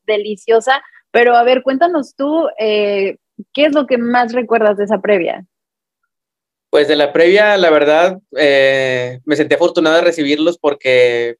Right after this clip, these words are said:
Speaker 2: pues, aquí se vive una pasión muy similar allá con el Atlas. Este, y cuando, este, Palomo me dijo, pues, yo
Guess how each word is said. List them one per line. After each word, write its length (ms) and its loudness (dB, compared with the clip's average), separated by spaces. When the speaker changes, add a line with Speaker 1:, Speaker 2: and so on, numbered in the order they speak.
Speaker 2:
pues, 180 -2
aquí 220 -8
se 120 2
vive 460 2
una 240 -6
pasión 240 -4
muy 120 -4
similar 360 -2
allá 220 0
con 120 -4
el 140 -2
Atlas. 460 -4
Este, 840 0
y 540 -2
cuando, 440 0
este, 400 0
Palomo 340 0
me 120 2
dijo, 380 0
pues, 140 -10
yo 60 2